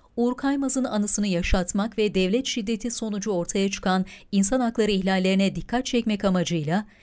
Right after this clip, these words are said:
çeşitli hafızalaştırma çalışmaları yapıldı. Diyarbakır ve Kızıltepe belediyeleri tarafından Uğur'un anısına heykeller dikildi, caddelere adı verildi. Özellikle Diyarbakır'daki Kayapınar Belediyesi,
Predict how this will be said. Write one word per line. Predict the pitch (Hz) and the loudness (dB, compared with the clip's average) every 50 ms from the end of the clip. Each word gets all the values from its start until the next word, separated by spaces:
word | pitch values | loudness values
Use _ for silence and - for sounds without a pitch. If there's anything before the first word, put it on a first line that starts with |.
| - - - - | -20 -20 -10 -4
çeşitli | - 262 240 - 277 262 285 285 | -2 0 0 0 0 0 0 -2
hafızalaştırma | 262 240 233 226 226 - 214 - 233 208 208 208 214 - - - 202 190 185 202 | 0 2 2 2 4 4 4 4 4 4 4 2 2 0 0 2 2 4 2 2
çalışmaları | 220 - 240 202 202 196 - - 196 190 185 180 | 2 2 2 2 2 2 2 2 2 4 4 2
yapıldı. | 165 147 143 135 - - - 175 156 143 151 - - - - _ _ _ _ _ - - - 190 | 2 0 -2 0 0 2 2 2 2 0 -2 -4 -6 -10 -16 _ _ _ _ _ -20 -14 -8 -2
Diyarbakır | 190 185 185 180 180 175 170 - - 262 262 | 0 2 2 2 2 0 -2 -2 -2 0 2
ve | 226 233 233 | 2 2 0
Kızıltepe | 233 - 214 190 254 262 - 254 240 247 226 190 | 0 -2 -2 -2 -2 -2 -2 -2 0 0 2 2
belediyeleri | 214 202 190 190 196 190 185 180 180 190 226 | 2 2 2 2 2 2 2 2 2 0 0
tarafından | 233 - 247 214 208 202 - 214 196 190 185 190 208 220 - - - - - - | 0 0 0 0 0 0 0 2 4 4 4 4 2 0 -4 -10 -20 -14 -4 0
Uğur'un | 226 220 220 226 262 277 254 | 0 2 2 2 2 2 2
anısına | 240 226 220 - - 226 196 190 202 220 196 | 2 2 2 2 4 4 4 4 2 0 0
heykeller | - 220 202 196 - 208 190 185 180 175 160 143 131 147 | 2 2 6 8 8 8 8 6 4 2 2 0 -2 -4
dikildi, | 175 175 - - 185 160 147 160 185 202 196 - - - - - - | -4 -2 -2 -2 -2 2 2 2 2 2 0 -6 -14 -20 -18 -10 -4
caddelere | 190 190 214 214 196 220 208 196 190 180 214 240 | 0 0 0 2 2 2 4 4 4 4 2 2
adı | - 220 208 - 226 196 | 2 2 2 4 4 4
verildi. | 180 165 151 156 151 143 139 151 135 - - _ _ _ _ _ _ _ - - - _ | 4 4 2 2 0 0 -2 -4 -4 -6 -10 _ _ _ _ _ _ _ -20 -20 -10 _
Özellikle | - 190 190 180 175 170 196 - 202 190 180 | -4 0 0 0 0 0 -2 0 0 0 2
Diyarbakır'daki | 185 185 190 208 208 196 202 196 - 202 175 190 180 - 208 202 | 2 2 2 2 0 -2 -2 -2 -2 -2 0 -2 0 0 -2 -2
Kayapınar | 202 - 220 233 247 - - - 220 208 185 165 151 | -2 0 0 0 2 4 4 4 4 4 2 0 0
Belediyesi, | 190 180 160 160 151 160 147 135 131 - - 226 220 226 | 0 0 0 -2 -4 -6 -6 -4 -4 -2 0 0 0 0